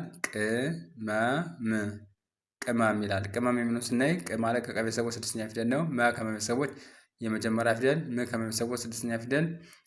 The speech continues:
እነዚህ ፊደላቶች ስርዓት ባለው መልኩ ደርድረን ስናነባቸው ቅመም፣ ቅመም የሚለውን ቃል ማግኘት እንችላለን። ቀጣይ ደግሞ ከዚህ ላይ ምን ይላል? ብስራት፣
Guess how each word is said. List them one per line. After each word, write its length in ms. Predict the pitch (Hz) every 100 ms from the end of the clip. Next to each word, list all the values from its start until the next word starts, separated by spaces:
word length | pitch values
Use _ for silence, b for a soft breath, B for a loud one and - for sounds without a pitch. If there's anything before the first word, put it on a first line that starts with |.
| -
እነዚህ 280 | 117 120 127
ፊደላቶች 440 | 127 127 123 131
ስርዓት 240 | 127 123
ባለው 220 | 120 120 117
መልኩ 180 | 117
ደርድረን 300 | 117 113 110
ስናነባቸው 800 | 113 113 110 104 107 104 113 139 165 170 -
ቅመም፣ 1080 | - 107 117 147 165 - 107 107 117 147 107 98 101 - - - _ -
ቅመም 420 | - 117 107 101
የሚለውን 480 | 104 104 107 117 156 165 - _ _ _ _ -
ቃል 220 | 120 113
ማግኘት 380 | 107 107 104 98
እንችላለን። 640 | 104 104 104 104 98 98 - - - - _ _ _ _ _ _ _ _ _ _ _ _ -
ቀጣይ 240 | 107 113
ደግሞ 200 | 117 127
ከዚህ 220 | - 123 120
ላይ 100 | 117
ምን 100 | 120
ይላል? 300 | 123 139 175 - -
ብስራት፣ 1600 | 107 113 127 160 - - 113 113 131 165 - 110 107 123 156